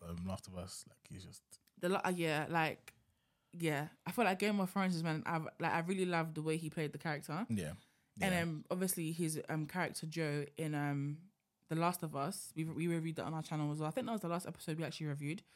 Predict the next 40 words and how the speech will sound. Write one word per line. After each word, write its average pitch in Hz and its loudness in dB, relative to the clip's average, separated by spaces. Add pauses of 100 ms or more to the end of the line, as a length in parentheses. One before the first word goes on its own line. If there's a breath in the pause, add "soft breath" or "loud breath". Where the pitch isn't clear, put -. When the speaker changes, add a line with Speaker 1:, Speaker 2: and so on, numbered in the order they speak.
Speaker 1:
Yeah. 95 -14 (260 loud breath)
Speaker 2:
But 175 2
he, 190 0
yeah, 147 0
he 160 2
was 170 4
amazing 156 0
in 135 0
that. 135 -2 (140)
He 202 0
just 262 0
seemed 254 6
like 190 -2
a 170 0
genuine 160 0
down-to-earth 151 0
person. 156 0 (100)
Speaker 1:
Yeah. 87 -12 (600 soft breath)
Speaker 2:
Um, 143 0 (140)
but 165 0
yeah. 156 2 (500 soft breath)
Speaker 1:
He 156 2
was, 135 6
he 131 -2
was 117 2
also 127 4
in 95 2
my 92 0 (280)
all-time 110 -2 (260)
worst 101 -4 (140)
film 101 -4 (200)
on 87 2 (320)
earth. 98 -4 (160)
Speaker 2:
What? 170 -4 (800 soft breath)
Speaker 1:
Um, 92 0
Speaker 2:
The 160 0
Malador-, 170 -4 (260)
the 160 -18 (840)
Speaker 1:
Wonder 101 0
Woman. 92 -10